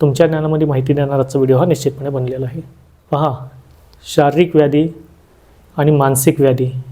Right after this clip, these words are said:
या आपल्या ऑरा, ज्याला आपण म्हणू एका मानवी शरीराचे सर्वात मोठे शत्रू आहेत.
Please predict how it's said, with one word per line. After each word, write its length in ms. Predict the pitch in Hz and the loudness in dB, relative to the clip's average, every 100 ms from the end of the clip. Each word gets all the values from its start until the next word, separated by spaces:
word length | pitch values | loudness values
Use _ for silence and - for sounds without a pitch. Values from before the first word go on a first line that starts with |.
| - | -2
या 180 | 151 165 | 2 4
आपल्या 400 | 156 147 143 165 190 - _ - _ - | 2 0 0 0 -6 -16 _ -20 _ 0
ऑरा, 240 | 143 139 120 - - - | 2 2 -2 -8 -10 0
ज्याला 160 | 139 139 | 2 2
आपण 160 | 139 | 0
म्हणू 220 | 143 143 170 | -4 -2 2
एका 300 | 147 139 160 | 2 2 0
मानवी 500 | 147 139 131 131 175 | 0 -4 -2 2 2
शरीराचे 460 | - 139 135 131 | 2 0 0 -2
सर्वात 480 | - - 143 131 175 185 - - - | -4 -2 0 2 2 0 -18 -20 -6
मोठे 260 | 143 135 170 | -2 0 2
शत्रू 280 | 160 - 135 | 0 -2 -4
आहेत. 180 | 113 | -6